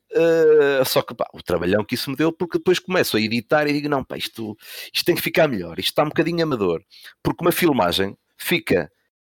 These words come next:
muito facilmente uma merda. O La Casa de Joel, por exemplo, fica-, ficaria muito facilmente uma cagada. Então estava a editar e disse, "Pá, isto está uma cagada."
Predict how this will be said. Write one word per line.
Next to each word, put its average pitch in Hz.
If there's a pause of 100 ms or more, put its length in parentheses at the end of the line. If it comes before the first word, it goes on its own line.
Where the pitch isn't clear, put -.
(680)
muito 202
facilmente 220
uma 220
merda. 151 (840)
O 220
La 226
Casa 117
de 101
Joel, 107
por 98
exemplo, 92
fica-, -
ficaria 196
muito 196
facilmente 202
uma 196
cagada. 180 (1160)
Então 165
estava 214
a 202
editar 190
e 190
disse, 170
"Pá, 120
isto 110
está 175
uma 160
cagada." 82